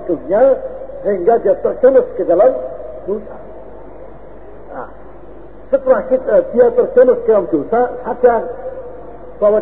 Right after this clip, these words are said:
dia itu dosa. Lalu cepat-cepat minta maghfirah kepada Allah Subhanahu wa taala. Cepat-cepat dia bertobat kepada Allah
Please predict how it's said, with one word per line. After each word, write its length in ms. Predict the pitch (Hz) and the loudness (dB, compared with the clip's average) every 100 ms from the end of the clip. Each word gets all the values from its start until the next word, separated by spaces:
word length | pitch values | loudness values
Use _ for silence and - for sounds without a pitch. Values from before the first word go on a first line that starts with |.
| 208 | -2
dia 120 | 196 226 | 2 2
itu 140 | 226 | 2
dosa. 320 | 240 262 - - - - - - - - - - - - - - - - - - - - - | 2 2 2 -10 -12 -14 -16 -16 -16 -18 -18 -20 -20 -20 -20 -20 -20 -20 -20 -20 -20 -16 -6
Lalu 160 | 151 175 | -2 -2
cepat-cepat 560 | - - 190 214 - 254 - | -2 -2 0 0 2 2 2
minta 320 | 185 196 180 185 | -8 -4 -4 -2
maghfirah 480 | 175 - 240 190 | -4 -2 0 0
kepada 400 | - 170 147 180 - | 0 -2 2 0 2
Allah 240 | 151 151 170 | 0 4 2
Subhanahu 320 | - 165 190 196 | 2 -4 -4 -2
wa 20 | |
taala. 260 | 202 170 - - - - | 0 -2 -6 -16 -18 -16
Cepat-cepat 540 | - 170 180 190 175 180 | -6 -2 -2 -2 0 0
dia 120 | 175 175 | 2 0
bertobat 560 | 156 226 233 - 165 | -2 -2 -4 -2 -2
kepada 320 | - 165 160 | 0 0 0
Allah 320 | 160 165 160 | 2 4 4